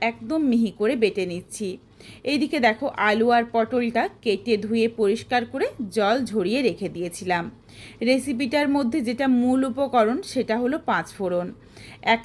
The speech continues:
চামচ পরিমাণে পাঁচ ফোড়ন দিয়ে দিয়েছি। গ্যাসের ফ্লেম লোতে রেখে একটু সময় নিয়ে পাঁচ ফোড়নটা ভেজে নেব, যতক্ষণ না অবধি পাঁচ ফোড়ন থেকে একটা সুন্দর মিষ্টি সুগন্ধ আসে। তবে এই দিকেও খেয়াল রেখো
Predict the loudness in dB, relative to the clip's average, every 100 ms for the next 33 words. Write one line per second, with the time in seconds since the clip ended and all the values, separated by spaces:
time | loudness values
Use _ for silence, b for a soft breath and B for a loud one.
0 | -4 0 0 -2 -6 -4 0 0 0 0
1 | 0 0 -2 0 2 2 0 0 2 0
2 | 0 -6 -8 -8 -2 0 0 -2 -2 -2
3 | -2 -2 0 2 2 0 2 0 0 -8
4 | -10 B B B B -6 -4 -2 -2 0
5 | 2 2 2 2 0 0 0 -2 -2 2
6 | 2 0 -2 0 0 -2 -4 -4 -4 -6
7 | -14 B B B -4 0 2 0 0 2
8 | 4 2 0 -2 -2 0 -2 -2 -4 -2
9 | 0 0 -2 -2 -4 -4 -8 -6 -2 0
10 | 2 0 0 0 0 -2 -6 -4 -2 -2
11 | -2 -2 0 0 0 -4 -4 -10 B B
12 | B -2 0 0 2 0 2 -4 -2 -4
13 | -4 -2 2 4 2 -2 -4 -4